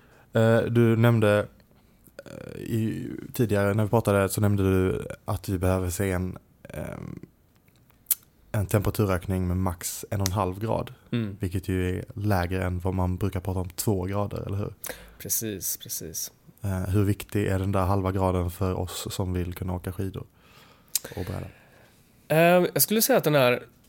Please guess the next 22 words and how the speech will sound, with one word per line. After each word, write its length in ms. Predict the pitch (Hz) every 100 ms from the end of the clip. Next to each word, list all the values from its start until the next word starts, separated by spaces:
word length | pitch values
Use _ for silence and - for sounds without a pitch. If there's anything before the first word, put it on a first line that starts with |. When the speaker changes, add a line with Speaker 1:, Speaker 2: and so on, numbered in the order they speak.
| -
Speaker 2:
halva 360 | 131 156 123
graden 480 | 117 113 110 110 113 -
är 440 | - 120 107 107 135 - _ _ -
jätteviktig 1040 | 120 139 - - 92 101 - - 160 165 - -
för 240 | - 156
oss 420 | 117 - - -
som 280 | - - 101
vill 140 | 98 101
kunna 300 | 117 107 -
åka 380 | 113 110 -
skidor. 540 | - 131 123 123 123 - -
Eh, 320 | 123 110 107 117 - _ _ _ _
och 80 | 127
den 140 | 131
är 40 | 120
framförallt 640 | 127 107 117 101 95 -
viktig 480 | - 117 - - -
för 500 | - 104 95 92 101 - _ _ _ -
planeten 760 | - 98 101 - - - 107
som 400 | - - 104 98 127 _ _
helhet. 800 | - 113 92 123 135 - - - _ _ _ - - - _
Eh, 340 | - 117 110